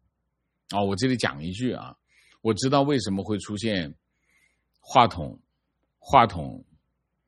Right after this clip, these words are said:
突然没有声音了，静电，跟静电有关啊。静电导致话筒会，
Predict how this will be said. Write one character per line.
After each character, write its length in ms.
突 160
然 140
没 100
有 100
声 200
音 200
了， 220
静 240
电， 320
跟 180
静 180
电 200
有 120
关 460
啊。 320
静 200
电 380
导 200
致 420
话 300
筒 260
会， 260